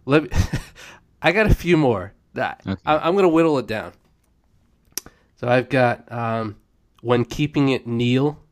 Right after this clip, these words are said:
Speaker 1: goes wrong."
Speaker 2: <sighs> Shout out Dave Chappelle. Full
Speaker 1: Yep.
Speaker 2: circle.
Speaker 1: <laughs> Uh,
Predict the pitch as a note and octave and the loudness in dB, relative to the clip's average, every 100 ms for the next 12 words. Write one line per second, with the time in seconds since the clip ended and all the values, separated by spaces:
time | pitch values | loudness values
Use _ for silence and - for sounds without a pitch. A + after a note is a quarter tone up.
0 | _ - A#2+ A#2 A2+ A#2 C3+ D3+ _ _ | _ -4 -2 -2 -2 -2 -4 -6 _ _
1 | _ _ _ - - - - - _ _ | _ _ _ -16 -16 -16 -20 -20 _ _
2 | _ - - G#2 A2+ G#2 A2 - - D3+ | _ -6 -2 2 0 0 -4 -6 -4 -2
3 | D3+ - - G#2+ G#2+ D3 - A2 _ - | -2 -6 -6 -4 0 -2 -2 -12 _ -16
4 | - G3 - - - _ - - - - | -6 -6 -4 -8 -8 _ -20 -20 -20 -20
5 | - A#2+ A2 G#2+ A2 | -12 -4 -2 0 -2